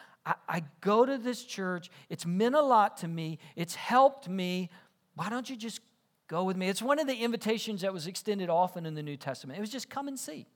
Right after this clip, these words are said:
Just, just come and see if you feel what I felt. Just come and see if you like it as much as I liked it.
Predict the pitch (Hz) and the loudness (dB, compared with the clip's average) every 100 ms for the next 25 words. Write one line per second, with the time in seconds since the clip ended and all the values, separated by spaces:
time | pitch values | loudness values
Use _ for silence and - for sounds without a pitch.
0 | _ _ _ _ _ _ _ _ _ - | _ _ _ _ _ _ _ _ _ -18
1 | 214 - _ _ _ 226 - 254 302 320 | -16 -18 _ _ _ -10 0 4 4 4
2 | - 285 254 214 214 240 240 - 240 233 | 2 0 0 0 0 0 0 -4 2 4
3 | 214 196 180 190 156 127 185 180 233 - | 4 4 4 2 0 -6 -8 -12 -10 0
4 | 254 294 277 285 285 190 254 247 202 208 | 2 2 0 -2 -2 -2 0 6 6 4
5 | 220 196 196 185 190 165 175 180 135 117 | 0 -2 -4 -4 -4 2 2 2 0 -6
6 | 147 | -10